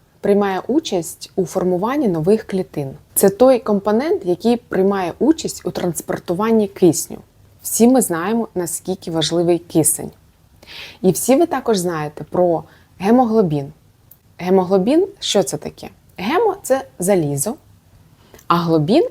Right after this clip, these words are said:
це є білок. Тому транспортування заліза по нашому організму без білка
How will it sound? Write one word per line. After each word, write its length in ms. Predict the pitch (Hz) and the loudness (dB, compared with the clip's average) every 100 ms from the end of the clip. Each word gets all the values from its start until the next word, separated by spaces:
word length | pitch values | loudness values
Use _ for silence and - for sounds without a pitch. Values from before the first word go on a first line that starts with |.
| - | -4
це 240 | - 240 | 2 4
є 220 | 220 175 | 4 2
білок. 500 | 190 196 175 139 - _ _ _ - - _ | 2 2 0 -4 -10 _ _ _ -20 -20 _
Тому 340 | - 247 220 139 _ _ _ _ _ _ _ | 4 4 4 0 _ _ _ _ _ _ _
транспортування 1040 | - 190 - - - 208 226 208 170 151 | 0 0 2 -2 0 2 2 2 0 0
заліза 440 | 151 196 196 180 156 | 0 2 4 2 0
по 160 | - | -4
нашому 420 | 170 175 - 156 147 | -4 -2 -4 -6 -8
організму 600 | 147 165 185 311 226 147 | -8 -4 0 0 0 -4
без 320 | 151 196 185 | 2 2 4
білка 520 | 160 147 143 202 277 | 2 0 -2 -4 -4